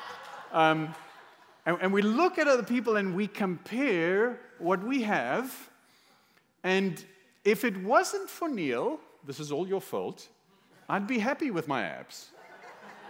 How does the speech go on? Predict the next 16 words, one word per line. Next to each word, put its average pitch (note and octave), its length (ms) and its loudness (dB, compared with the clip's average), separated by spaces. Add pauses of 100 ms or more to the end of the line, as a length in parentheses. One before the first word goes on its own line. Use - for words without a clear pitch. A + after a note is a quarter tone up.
you C3 120 -4
know? C#3+ 260 -6 (1900)
So A3+ 240 4
it's A3 160 -2
Neil's B3+ 380 0
fault D#4 480 0
that D#3 140 2
he F#3 80 0
just G3+ 260 -4
keeps A#3 240 -4
showing A3 420 2
them B3 160 0
off D4+ 220 2
everywhere E3+ 460 0
he F3 100 -2
can, A#3+ 420 0